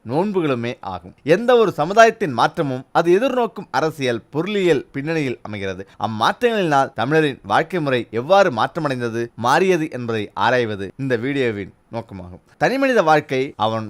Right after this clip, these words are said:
வாழும் சமுதாயத்தின் கோட்பாடுகளால் கட்டமைக்கப்படுகிறது அல்லது தாக்கமுறுகிறது. அந்த கோட்பாடுகளை தாண்டினால் கிடைக்கும் தண்டனை பல பரிமாணங்களால்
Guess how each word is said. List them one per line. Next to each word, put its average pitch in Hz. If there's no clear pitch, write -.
வாழும் 185
சமுதாயத்தின் 170
கோட்பாடுகளால் 120
கட்டமைக்கப்படுகிறது 98
அல்லது 135
தாக்கமுறுகிறது. 120
அந்த 139
கோட்பாடுகளை 214
தாண்டினால் 113
கிடைக்கும் 135
தண்டனை 117
பல 107
பரிமாணங்களால் 139